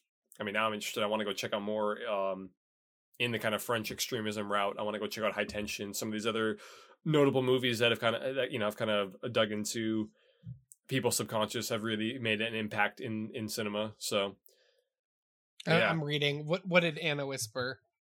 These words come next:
Speaker 2: at the end of the, the movie Martyrs? There's so many forums
Speaker 1: Oh, yeah,
Speaker 2: and
Speaker 1: that's something I don't
Speaker 2: topics.
Speaker 1: think, yeah, you, you don't know that either. You don't know
Speaker 2: No,
Speaker 1: just
Speaker 2: no.
Speaker 1: what,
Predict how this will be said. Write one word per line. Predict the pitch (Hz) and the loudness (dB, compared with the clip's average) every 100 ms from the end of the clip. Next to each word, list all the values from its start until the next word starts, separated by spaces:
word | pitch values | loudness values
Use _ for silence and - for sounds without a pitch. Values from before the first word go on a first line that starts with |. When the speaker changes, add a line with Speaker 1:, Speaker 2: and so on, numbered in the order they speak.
| _ - | _ -14
Speaker 2:
at | 127 | -6
the | 143 | -2
end | 123 123 | -2 -4
of | 117 | -6
the, | 131 - 160 | -8 -6 -6
the | |
movie | 143 127 127 | -4 -4 -6
Martyrs? | 120 120 123 117 | -8 -8 -8 -6
There's | 131 | -4
so | - 131 | -2 -2
many | 123 127 139 - | 0 0 0 -4
forums | 113 117 110 120 | -8 -6 0 12
Speaker 1:
Oh, | |
yeah, | 190 | 12
Speaker 2:
and | 156 | 12
Speaker 1:
that's | 175 | 12
something | 190 180 | 12 12
I | 127 | 8
don't | 151 | 6
Speaker 2:
topics. | 156 147 - | 4 0 -2
Speaker 1:
think, | - | 4
yeah, | 139 151 | 6 6
you, | 123 | 2
you | 139 | 6
don't | 131 123 | 6 8
know | 117 | 6
that | 110 107 | 8 8
either. | 113 107 104 - | 8 6 2 -2
You | 120 | -2
don't | 107 | 2
know | 120 | 2
Speaker 2:
No, | 147 | 2
Speaker 1:
just | 131 110 | 0 -6
Speaker 2:
no. | 131 | -8
Speaker 1:
what, | 135 | -6